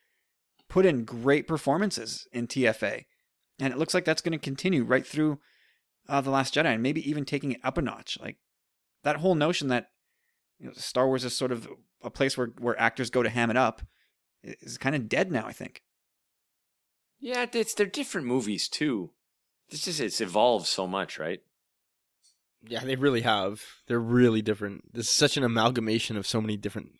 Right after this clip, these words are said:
Speaker 3: s-, aspects of Star Wars.
Speaker 1: I, I don't think you get away with that old, you know, uh, seventies pulp stuff anymore. It's the
Speaker 3: No, it's, it's definitely a sign of the times when, you know, we get, we'll get into a question later on, uh, but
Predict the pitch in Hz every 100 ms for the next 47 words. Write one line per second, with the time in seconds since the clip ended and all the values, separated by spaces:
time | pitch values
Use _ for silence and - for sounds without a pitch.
0 | _ - - _ - 104 101 - 92 -
1 | - - 87 98 - - - _ _ _
2 | _ _ _ _ _ _ _ - 156 151
3 | 156 160 165 143 139 127 131 143 120 113
4 | - - - _ _ 120 120 123 123 113
5 | 110 123 110 110 117 85 - - - 123
6 | 120 113 - - 127 - - 104 113 110
7 | 117 110 107 - _ _ _ _ _ _
8 | _ _ - - - - - - 110 90
9 | - - - 104 - - 160 160 123 -
10 | 127 127 107 - 110 98 98 - 101 98
11 | 107 - _ _ _ _ _ - 104 104
12 | 127 - 139 123 139 131 117 92 101 -
13 | - - 127 117 120 113 107 110 117 101
14 | 104 - _ - 90 90 95 101